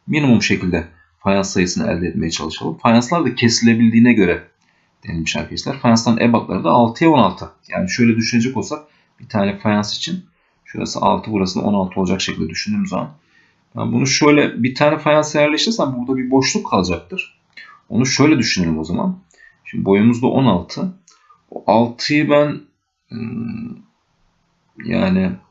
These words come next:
burası zaten buraya bir birim kalacak. İkinci bir fayans kullanmak zorunda kalacağız yani. Şöyle düşünelim. Diğerini de şöyle yerleştirmiş olalım. İstersen ben bunu beşe iki şeklinde de ayırabilirim.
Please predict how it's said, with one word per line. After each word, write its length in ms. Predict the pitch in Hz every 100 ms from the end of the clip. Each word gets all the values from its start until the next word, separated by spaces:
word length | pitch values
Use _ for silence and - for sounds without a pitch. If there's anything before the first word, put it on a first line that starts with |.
| _
burası 340 | 92 92 95 101
zaten 340 | 104 120 107
buraya 240 | 120 123
bir 180 | 117 127
birim 200 | 113 131
kalacak. 480 | - 147 131 104 -
İkinci 340 | - 117 123
bir 120 | 123 110
fayans 360 | 123 127 -
kullanmak 360 | 120 123 131 -
zorunda 320 | 117 127 135
kalacağız 560 | - 113 123 147 147 92
yani. 220 | 80 76 - _ _
Şöyle 340 | - 98 95
düşünelim. 440 | 80 - 78 82 - _ _ _ _ _ _ _ - _ _ _ _ _ _ _ _ _ _ -
Diğerini 240 | 92 90
de 40 | 90
şöyle 300 | - 98 90
yerleştirmiş 600 | 87 85 90 - 90 -
olalım. 280 | 110 - -
İstersen 540 | - - 117 113 117
ben 160 | 117 113
bunu 160 | 110 110
beşe 260 | 110 104
iki 160 | - -
şeklinde 360 | - - 113
de 60 | 101
ayırabilirim. 480 | 87 78 71 -